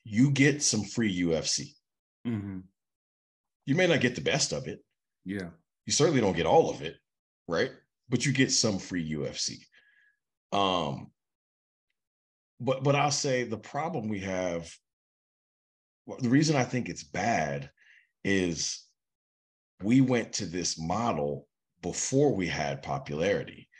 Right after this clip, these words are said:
Speaker 1: or I should say, not true, after our popularity died. So now we have literally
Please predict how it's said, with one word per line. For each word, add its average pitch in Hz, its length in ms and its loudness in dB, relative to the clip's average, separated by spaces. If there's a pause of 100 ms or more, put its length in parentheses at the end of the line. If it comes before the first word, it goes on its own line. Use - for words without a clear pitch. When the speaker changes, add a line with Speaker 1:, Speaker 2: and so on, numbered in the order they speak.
(180)
Speaker 1:
or 90 200 2
I 87 100 4
should - 260 0
say, 76 380 -2 (140)
not 85 180 -4
true, 67 260 -6 (540)
after 127 400 -2
our 85 160 0
popularity 87 720 0
died. 67 460 0 (360)
So 110 220 -2
now 101 260 0
we 107 200 -4
have 85 300 -4
literally 92 800 -2